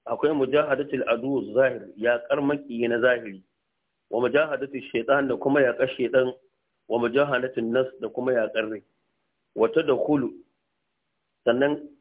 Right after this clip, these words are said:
wa'annan guda uku sukan shiga ƙarƙashin faɗin Allah da ya ce a cikin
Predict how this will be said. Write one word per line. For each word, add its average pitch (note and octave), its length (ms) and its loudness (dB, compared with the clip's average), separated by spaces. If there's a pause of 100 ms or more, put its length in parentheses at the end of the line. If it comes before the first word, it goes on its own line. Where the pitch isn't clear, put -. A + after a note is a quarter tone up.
wa'annan D3+ 560 2
guda B2 260 2
uku C3 320 -6
sukan C3 320 0
shiga B2+ 220 -4
ƙarƙashin B2+ 520 -4
faɗin B2 300 0
Allah B2+ 280 0
da A2 100 -2
ya B2 80 0 (100)
ce B2 220 -6 (640)
a A#2 100 0
cikin C3 260 0